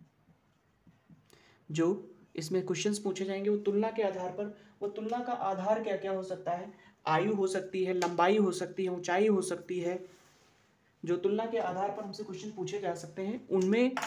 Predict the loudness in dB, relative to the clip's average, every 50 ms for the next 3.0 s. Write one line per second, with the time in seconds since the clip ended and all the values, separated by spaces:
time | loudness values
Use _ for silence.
0 | -6 -8 -10 -10 -2 2 2 4 4 4 4 4 4 4 4 2 0 0 2 2
1 | 2 2 2 2 2 2 4 4 2 2 2 2 2 4 6 6 6 6 6 6
2 | 6 6 6 6 6 2 2 4 4 4 6 6 4 4 2 0 0 0 -2